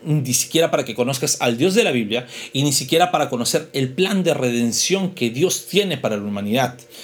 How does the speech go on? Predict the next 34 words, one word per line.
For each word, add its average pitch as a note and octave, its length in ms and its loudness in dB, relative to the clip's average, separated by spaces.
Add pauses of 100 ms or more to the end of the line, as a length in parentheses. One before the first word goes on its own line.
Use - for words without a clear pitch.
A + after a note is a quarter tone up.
(300)
Entonces, B2 340 0
son D#3 180 2
muy F#3+ 100 4
buenos B3 240 4
argumentos, G#3 460 0
pero D3 180 2
no D#3+ 100 0
son E3 220 0
suficientes. G#3+ 1080 0 (400)
¿Ok? B2+ 120 0
Estaríamos, E3+ 640 2
eh, - 120 -8
casi - 460 0
en C#3 120 0
el C#3 100 0
mismo E3+ 260 0
punto E3 300 0
de D3+ 60 4
la C3+ 120 4
revelación, B2+ 720 2 (380)
eh, C3 160 0
general, D3+ 560 0 (500)
¿no? D3+ 320 -2
Que - 80 -2
está - 160 2
en D#3 80 2
la D#3+ 80 2
naturaleza D#3 760 2
y B2+ 160 0
en B2 120 2
el A#2+ 80 2
interior B2 380 0
del E3 140 0
hombre. F#3+ 280 -4